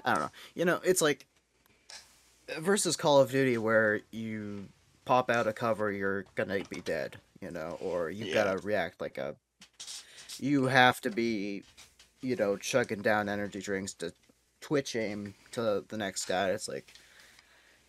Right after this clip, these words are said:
Speaker 1: I don't know, but, uh, you know, some people think it's lower time, lower time to kill, that's more skill, 'cause you have to twitch aim, but,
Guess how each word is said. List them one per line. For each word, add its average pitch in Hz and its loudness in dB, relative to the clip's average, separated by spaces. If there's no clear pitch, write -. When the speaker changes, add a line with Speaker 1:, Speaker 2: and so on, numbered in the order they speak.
Speaker 1:
I 131 -2
don't 101 -4
know, 104 -4
but, - -2
uh, 120 -2
you 151 -2
know, 107 -4
some 147 0
people 135 -6
think 123 0
it's - -4
lower 110 4
time, 120 0
lower 113 0
time 117 0
to 113 -4
kill, 117 0
that's 113 -4
more 117 -4
skill, 117 -2
'cause 85 -10
you 82 -6
have 92 -6
to - -20
twitch - -8
aim, 104 -2
but, 78 -4